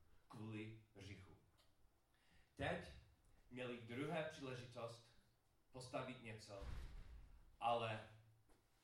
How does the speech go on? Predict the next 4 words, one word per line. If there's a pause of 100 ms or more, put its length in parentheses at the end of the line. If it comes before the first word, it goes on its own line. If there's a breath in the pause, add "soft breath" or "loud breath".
(160)
Šalomoun,
nejbohatější
a
nejmoudrejší